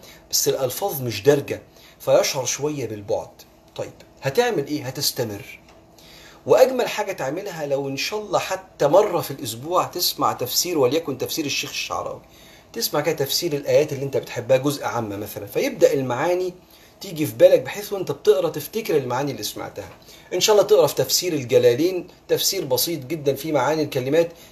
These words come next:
يفكلك شوية الألفاظ اللي أنت ممكن ما تفهمهاش، بس استمر،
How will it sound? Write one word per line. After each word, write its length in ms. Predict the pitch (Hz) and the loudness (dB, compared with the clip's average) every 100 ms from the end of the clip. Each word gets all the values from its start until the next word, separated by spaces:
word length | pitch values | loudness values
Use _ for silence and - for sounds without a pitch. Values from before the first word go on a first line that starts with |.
| - | -6
يفكلك 640 | 151 156 147 - 247 226 | -2 0 -2 -4 2 2
شوية 500 | - 156 175 202 185 - - - - - | 2 0 0 0 -6 -12 -14 -20 -20 -6
الألفاظ 500 | 147 147 131 190 165 | 0 0 0 0 2
اللي 140 | 156 175 | 0 0
أنت 120 | 165 | 0
ممكن 280 | 170 170 139 | -2 -2 -4
ما 80 | |
تفهمهاش، 600 | 135 127 117 107 98 - 156 | -4 -6 -8 -10 -12 -14 -4
بس 200 | 160 - | 0 0
استمر، 560 | - 175 202 - - | 0 0 0 0 -6